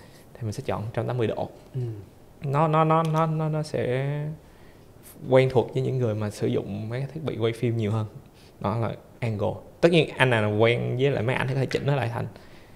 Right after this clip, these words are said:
Speaker 1: phần, phần dây như
Speaker 2: Dạ,
Speaker 1: bình thường cũng
Speaker 2: hiểu.
Speaker 1: được. À, thì có shutter angle để một trăm hai mươi.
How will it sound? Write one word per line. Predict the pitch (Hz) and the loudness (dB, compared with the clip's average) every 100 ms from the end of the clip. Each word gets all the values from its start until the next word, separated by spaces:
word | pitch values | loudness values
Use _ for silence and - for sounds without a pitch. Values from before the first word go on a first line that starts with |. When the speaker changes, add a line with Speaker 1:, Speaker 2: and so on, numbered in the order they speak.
| - - | -20 -10
Speaker 1:
phần, | 117 104 104 98 | -6 -4 -6 -8
phần | - 104 101 | -6 -4 0
dây | 110 113 113 113 | 2 2 0 -2
như | 117 | 0
Speaker 2:
Dạ, | 104 | 0
Speaker 1:
bình | 107 | 0
thường | 107 | 0
cũng | 101 | 6
Speaker 2:
hiểu. | 107 | 6
Speaker 1:
được. | - - - - - - | 4 -4 -18 -20 -12 -4
À, | 98 95 101 - | -4 -4 -8 -6
thì | 110 101 98 98 | -4 -2 -2 -2
có | 113 | -4
shutter | 117 143 113 | -2 0 0
angle | 104 110 98 92 | 0 2 2 2
để | 104 | -2
một | |
trăm | 113 110 | -2 -2
hai | 110 | -2
mươi. | 110 | -4